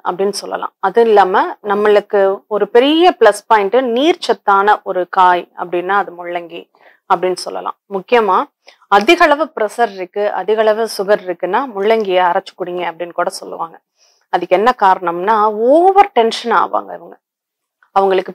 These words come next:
பேச்சே என்ன பண்ணும்? ரெண்டாம் இடம் சூரியனுடைய கண்ட்ரோல்ல இருக்கும். அதனால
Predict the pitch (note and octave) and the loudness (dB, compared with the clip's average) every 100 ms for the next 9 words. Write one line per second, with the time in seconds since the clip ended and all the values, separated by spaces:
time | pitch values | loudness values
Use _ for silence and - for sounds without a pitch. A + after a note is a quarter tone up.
0 | - C4 D#4 - D#4 A#3+ A#3+ A3 E3+ - | 4 6 6 6 4 6 2 0 -4 -8
1 | _ G3 A3 C4+ C4 G#3 F3+ - _ - | _ -4 2 2 2 -2 -6 -14 _ -4
2 | C4 C#4+ A#3 F#3+ F3+ F3+ F3 G3+ F#3+ C3+ | -2 0 0 -2 -2 -4 -10 -6 -4 -6
3 | - - _ - F#3 G3+ F#3 | -8 -18 _ -4 0 2 2